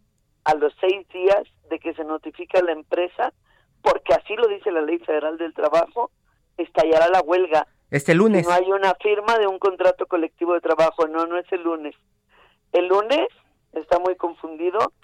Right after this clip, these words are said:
Speaker 2: Ajá.
Speaker 1: debe responder México por la violación a la libertad y democratización sindical en la queja presentada por violaciones al respecto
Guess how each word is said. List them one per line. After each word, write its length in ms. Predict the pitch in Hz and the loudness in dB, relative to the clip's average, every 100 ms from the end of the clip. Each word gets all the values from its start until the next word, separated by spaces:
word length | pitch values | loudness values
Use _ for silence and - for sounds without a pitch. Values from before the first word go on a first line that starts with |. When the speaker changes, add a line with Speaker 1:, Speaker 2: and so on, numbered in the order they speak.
| - | -6
Speaker 2:
Ajá. 200 | 123 160 | -2 2
Speaker 1:
debe 140 | 196 | 2
responder 680 | 196 196 - 165 165 185 185 | 2 -2 -2 -2 2 2 2
México 600 | 190 196 - - - - | -4 -6 -10 -4 -2 0
por 180 | 190 165 | 0 0
la 140 | 160 | -2
violación 840 | 151 160 156 151 - - 180 185 - _ _ _ _ _ _ _ - | 0 0 2 0 0 0 2 2 -2 _ _ _ _ _ _ _ -2
a 100 | 151 | 0
la 140 | 156 | 2
libertad 440 | 156 160 156 - 185 | 2 2 2 4 4
y 60 | |
democratización 920 | 196 180 160 160 - - 156 - 180 185 | 2 0 0 -2 -4 -4 -6 -4 -8 -8
sindical 560 | 185 165 151 - 175 | -12 -14 -4 0 2
en 140 | 185 175 | 0 0
la 100 | 156 | 0
queja 340 | - - 196 | -2 -4 -4
presentada 720 | - 165 - 156 156 175 180 185 | -6 -8 -10 -10 0 2 4 2
por 160 | - 156 | -2 -2
violaciones 640 | 147 147 147 175 165 180 180 _ _ _ _ - | 0 -2 -4 -4 -6 -6 -12 _ _ _ _ -2
al 200 | 160 156 | 0 0
respecto 760 | 151 - - - - - 131 | -6 -6 -2 -2 -2 -4 -4